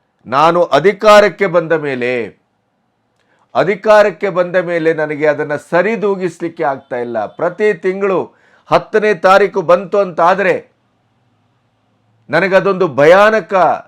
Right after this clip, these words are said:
ಡೇಟ್ ಅದು. ಯಾಕೆಂತಂದ್ರೆ ಇಡೀ ಆದಾಯ ಇರುವುದೇ ಹದಿನೆಂಟು ಸಾವಿರ ಕೋಟಿ,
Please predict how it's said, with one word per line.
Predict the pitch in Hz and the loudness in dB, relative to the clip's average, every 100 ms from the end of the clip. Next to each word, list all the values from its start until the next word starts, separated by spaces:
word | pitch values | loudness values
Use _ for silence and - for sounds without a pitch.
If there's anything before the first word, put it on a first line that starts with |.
| _ _ _ _ _ _ _ 92 | _ _ _ _ _ _ _ -10
ಡೇಟ್ | 139 165 160 | -4 -4 -4
ಅದು. | 135 127 123 92 _ _ _ 113 | -6 -6 -8 -10 _ _ _ -6
ಯಾಕೆಂತಂದ್ರೆ | 135 170 160 156 151 196 160 117 _ _ _ - | -4 -4 -6 -6 -8 -4 -4 -6 _ _ _ -10
ಇಡೀ | 143 156 202 220 | -8 -6 -6 0
ಆದಾಯ | 220 156 143 180 196 202 196 180 | 2 4 2 4 4 4 4 0
ಇರುವುದೇ | 160 160 160 165 | -2 -6 -6 -4
ಹದಿನೆಂಟು | 143 151 180 196 180 190 | -4 -6 -6 -8 -8 -10
ಸಾವಿರ | 165 151 143 135 | -6 -4 -4 -4
ಕೋಟಿ, | 131 117 104 101 104 95 78 | -8 -8 -10 -10 -10 -10 -16